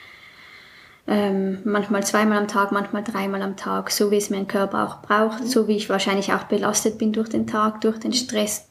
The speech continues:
Speaker 1: durch die Umwelteinflüsse.
Speaker 2: Mhm.
Speaker 1: Und das würde ich auch jedem individuell ans Herz legen. Ähm, testet es euch auch kinesiologisch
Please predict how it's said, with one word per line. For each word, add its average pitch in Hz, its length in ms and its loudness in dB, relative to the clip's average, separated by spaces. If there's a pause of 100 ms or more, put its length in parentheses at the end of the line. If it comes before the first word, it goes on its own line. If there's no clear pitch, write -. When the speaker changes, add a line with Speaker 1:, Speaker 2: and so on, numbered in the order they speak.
Speaker 1:
durch 208 180 -2
die - 180 -8
Umwelteinflüsse. 208 1040 0
Speaker 2:
Mhm. 254 200 -6 (640)
Speaker 1:
Und 208 340 -2
das 214 140 2
würde 214 140 4
ich 208 120 0
auch 202 120 2
jedem 208 280 2
individuell 202 600 0
ans 185 200 -4
Herz 220 300 0
legen. 190 480 -2 (420)
Ähm, 190 440 -2 (120)
testet 214 400 0
es 214 240 -2
euch 208 320 2
auch 202 240 2
kinesiologisch 196 1400 -2